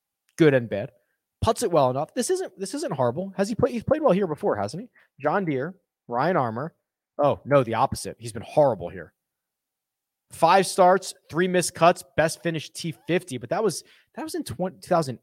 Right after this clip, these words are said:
eight. Can we really, do we really care about that? Let's look at his, um,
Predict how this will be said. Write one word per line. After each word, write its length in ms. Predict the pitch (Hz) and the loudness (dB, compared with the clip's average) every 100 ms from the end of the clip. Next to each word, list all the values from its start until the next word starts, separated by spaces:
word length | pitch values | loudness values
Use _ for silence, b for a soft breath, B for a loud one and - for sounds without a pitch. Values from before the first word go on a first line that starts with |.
| - | -10
eight. 280 | 104 92 _ | -8 -8 _
Can 120 | 127 | -6
we 80 | 135 | -4
really, 260 | 170 254 - _ | -2 -4 -8 _
do 80 | 139 | -8
we 80 | 139 | -4
really 240 | 240 330 | -4 -4
care 180 | - 339 | -8 -8
about 240 | 349 359 | -6 -8
that? 160 | 381 381 _ _ - | -8 -10 _ _ -10
Let's 180 | 196 - | -8 -6
look 140 | - | -4
at 60 | 262 | -2
his, 240 | 220 185 | -2 2
um, 420 | 180 165 139 127 | 4 4 0 -6